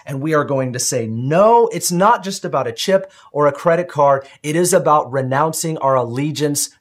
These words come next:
to Jesus." That's called the great falling away. Do not be deceived about this. You will not be mistaken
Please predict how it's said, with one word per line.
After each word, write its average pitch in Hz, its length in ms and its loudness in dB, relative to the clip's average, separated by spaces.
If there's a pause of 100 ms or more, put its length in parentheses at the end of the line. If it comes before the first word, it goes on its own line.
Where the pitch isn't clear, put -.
to 156 120 -2
Jesus." 143 640 -2
That's 117 180 -6
called 139 280 0
the 131 60 -6
great 143 460 -2 (120)
falling 147 480 2
away. 135 640 0 (600)
Do 185 240 4
not 220 380 2
be 233 160 -4
deceived 214 580 -2
about 156 440 0
this. 120 400 -4 (240)
You 175 160 -2
will 196 180 2
not 190 320 4
be 208 120 -4
mistaken 180 880 0